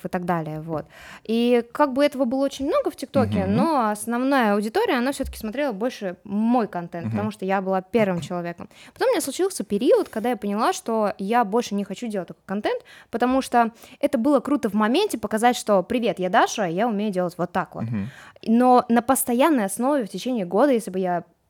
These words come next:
Speaker 1: каждый день выкладывала такие ролики, они бы надоели бы людям, и
Speaker 2: Ну
Speaker 1: они
Speaker 2: да.
Speaker 1: бы сказали уже:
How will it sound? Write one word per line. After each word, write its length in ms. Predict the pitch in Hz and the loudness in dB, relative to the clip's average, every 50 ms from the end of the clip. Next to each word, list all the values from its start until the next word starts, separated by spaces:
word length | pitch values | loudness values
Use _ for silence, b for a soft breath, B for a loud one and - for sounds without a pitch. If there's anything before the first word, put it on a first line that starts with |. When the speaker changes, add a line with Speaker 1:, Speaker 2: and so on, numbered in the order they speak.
| - | -2
Speaker 1:
каждый 260 | - 202 202 196 190 | 0 0 0 0 -2
день 120 | 175 185 180 | -6 -6 -4
выкладывала 360 | 175 170 - 180 175 180 180 | -4 -4 -4 -4 -4 -4 -6
такие 240 | 175 190 - 208 196 | -6 -6 -4 -4 0
ролики, 480 | 214 285 381 359 262 - 208 185 175 - - | 0 2 2 0 0 -2 -4 -4 -4 -6 -6
они 200 | - 208 226 247 | -2 0 0 2
бы 80 | 226 220 | 2 2
надоели 360 | 214 202 208 233 254 240 214 | 2 2 2 4 4 2 2
бы 120 | 180 185 | 2 0
людям, 260 | 185 240 311 285 240 | 2 2 2 2 2
и 40 | 208 | 0
Speaker 2:
Ну 40 | 196 | 0
Speaker 1:
они 140 | 185 196 202 | -2 -2 -2
Speaker 2:
да. 40 | 190 | -2
Speaker 1:
бы 80 | 190 | -4
сказали 360 | - - 214 202 220 214 208 190 | -4 -4 -4 0 0 0 0 0
уже: 200 | 185 175 185 | -2 -2 -4